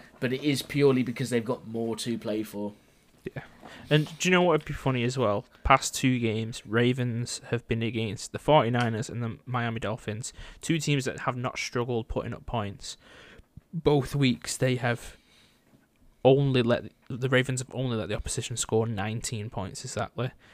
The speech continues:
Speaker 2: So it'd be really weird if they let Steelers get nineteen in, but,
Speaker 1: Mm.
Speaker 2: you know.
Speaker 1: There you go.
Speaker 2: But, yeah, I don't think the Steelers have the, like, caliber of offense to keep up with the,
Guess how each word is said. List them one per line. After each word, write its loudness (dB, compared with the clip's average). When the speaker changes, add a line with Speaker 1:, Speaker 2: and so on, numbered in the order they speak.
Speaker 2:
So -2
it'd 0
be -2
really 4
weird 2
if -4
they -8
let -6
Steelers -8
get -6
nineteen -6
in, -2
but, -8
Speaker 1:
Mm. -4
Speaker 2:
you -4
know. -12
Speaker 1:
There -6
you -8
go. 0
Speaker 2:
But, 2
yeah, 4
I 2
don't -4
think -8
the -6
Steelers -4
have -6
the, -4
like, -10
caliber -6
of -8
offense -8
to -6
keep -8
up -8
with -2
the, 0